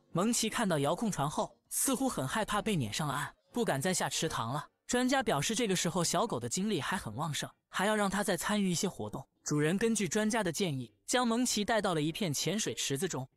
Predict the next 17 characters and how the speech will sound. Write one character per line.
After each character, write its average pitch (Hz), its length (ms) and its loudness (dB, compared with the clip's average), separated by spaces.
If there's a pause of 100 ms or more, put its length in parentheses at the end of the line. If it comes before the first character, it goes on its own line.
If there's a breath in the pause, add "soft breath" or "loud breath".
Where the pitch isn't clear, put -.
并 233 160 2
且 170 160 2
放 208 220 0
了 180 60 2
两 120 160 0
个 170 100 0
假 - 220 -4
鸭 156 200 0
子， - 120 -8 (220)
让 262 180 2
蒙 165 180 2
奇 196 180 0
尽 240 160 0
情 165 160 0
的 175 120 2
玩 143 180 0
耍。 - 260 -4